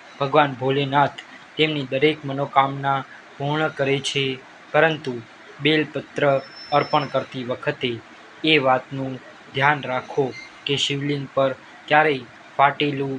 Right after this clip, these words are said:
કે તૂટેલું બેલપત્ર ન ચઢાવવું જોઈએ. આવું કરવાથી ભગવાન શંકર તમારાથી નારાજ થઈ શકે છે.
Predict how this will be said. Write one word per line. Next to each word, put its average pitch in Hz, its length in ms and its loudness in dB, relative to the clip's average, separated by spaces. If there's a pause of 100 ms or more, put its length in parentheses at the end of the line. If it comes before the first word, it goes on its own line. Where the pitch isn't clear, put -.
(140)
કે 156 160 -4
તૂટેલું 135 640 -2 (320)
બેલપત્ર 143 600 -4 (440)
ન 135 80 -10 (100)
ચઢાવવું 139 540 -2
જોઈએ. 135 420 -4 (420)
આવું 139 300 2
કરવાથી 131 680 0 (280)
ભગવાન 139 420 0
શંકર 139 500 0 (400)
તમારાથી 143 720 2 (360)
નારાજ 143 520 2
થઈ 139 220 -4
શકે 139 360 -2
છે. 143 240 0